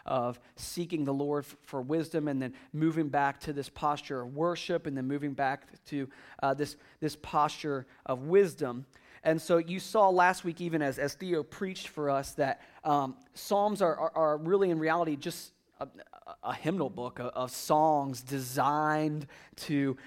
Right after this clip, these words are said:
uh, incline the posture of our hearts to remember God's faithfulness and then to worship him. That's really the,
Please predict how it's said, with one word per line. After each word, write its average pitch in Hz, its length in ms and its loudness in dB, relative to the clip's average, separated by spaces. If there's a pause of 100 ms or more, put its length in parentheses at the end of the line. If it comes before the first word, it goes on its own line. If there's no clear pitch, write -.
uh, 143 180 4
incline 175 800 2
the 156 100 4
posture 170 720 2
of 147 180 2
our 135 180 2
hearts - 720 -4 (360)
to 202 120 -4
remember 185 800 2
God's 165 500 0
faithfulness 151 1080 -6
and 139 160 -6
then 143 160 -4
to 147 140 -10
worship 151 500 -8
him. - 220 -18
That's 135 240 -8
really 170 300 2
the, 143 160 2